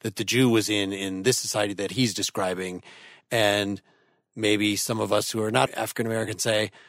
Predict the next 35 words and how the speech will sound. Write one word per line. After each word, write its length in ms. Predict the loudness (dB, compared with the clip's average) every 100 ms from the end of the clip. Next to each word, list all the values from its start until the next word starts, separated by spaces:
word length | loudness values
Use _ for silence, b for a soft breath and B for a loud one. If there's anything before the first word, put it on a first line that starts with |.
| b b
"Come 140 | 6 8
on, 440 | 8 6 -2 -8 4
there's 180 | 4 8
no 140 | 6
comparison 480 | 6 6 6 4 2
there. 280 | 4 4 2 _ _
Racism 420 | 4 4 4 0
is 140 | 0 4
not 140 | 4
nearly 320 | 8 8 8
as 120 | 4 4
virulent 640 | 4 4 4 2 0 -6 b b 0
as 440 | 4 4 2 -4 _ _ _ _ -8
someplace 600 | -2 -2 2 0 0 -2
like 200 | -4 0
that 280 | 4 4 4
where 300 | 0 0 0
there 180 | -4 -2
just 220 | -2 0
had 160 | -2
been 160 | 0 0
a 80 | 0
giant 380 | 2 2 2 -2
war 480 | 2 8 8 8
to 180 | 4 -2
exterminate 640 | -2 -2 -2 -2 0 0 -2
the 100 | -4
whole 380 | 0 2 2 -2 b b b
kind." 520 | 4 4 4 2 -2 -6 b b b b _ _ _
I 40 | -2
remember 280 | 2 2 4
when 140 | 2
we 100 | 2
were 60 | 2
talking 560 | 2 2 0 -2 -6